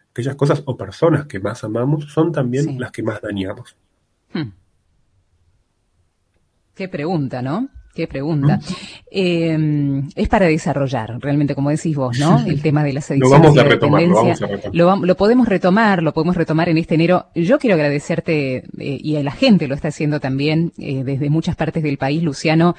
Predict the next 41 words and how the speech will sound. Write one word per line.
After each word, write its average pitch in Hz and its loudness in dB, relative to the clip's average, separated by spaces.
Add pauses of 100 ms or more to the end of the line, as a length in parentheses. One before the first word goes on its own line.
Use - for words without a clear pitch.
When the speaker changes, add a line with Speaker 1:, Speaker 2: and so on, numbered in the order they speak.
(180)
Speaker 2:
agradecerte, 151 -2
eh, 143 -2
tu 151 -4
sí 254 2
a 135 -4
este 156 0
nuevo 151 2
ciclo 175 -2
que 147 -6
iniciamos 147 0
en 147 -2
el 143 -2
día 147 0
de 135 0
hoy, 185 2
durante 143 0
todo 156 0
este 147 -4
mes 139 0
de 143 0
enero. 170 2 (380)
Y, 180 4
mm, 143 2
también 208 4
hay 233 0
muchas 233 2
personas 233 0
que - -6
están 220 2
preguntando 214 4
sobre 165 0
tu 175 0
libro, 202 4
sobre 151 0
la 143 -2
editorial, 165 0 (140)
y 175 -6
cómo 277 2
conectarte 165 0
a 131 0
vos 147 0